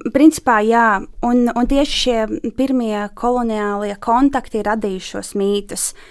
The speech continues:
Jo, nā, Nikaragvas un Hondurasas Karību krasts ir, ā,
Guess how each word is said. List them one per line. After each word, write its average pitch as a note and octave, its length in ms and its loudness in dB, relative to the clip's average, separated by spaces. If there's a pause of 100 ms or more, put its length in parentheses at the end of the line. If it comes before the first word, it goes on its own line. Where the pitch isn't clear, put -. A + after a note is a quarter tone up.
(140)
Jo, A3 80 0 (160)
nā, G#3 400 2
Nikaragvas A#3+ 720 -4
un G#3+ 240 -2
Hondurasas A3 560 -4
Karību G#3+ 400 -4
krasts A3+ 560 -4
ir, A3 80 -2
ā, G#3 400 0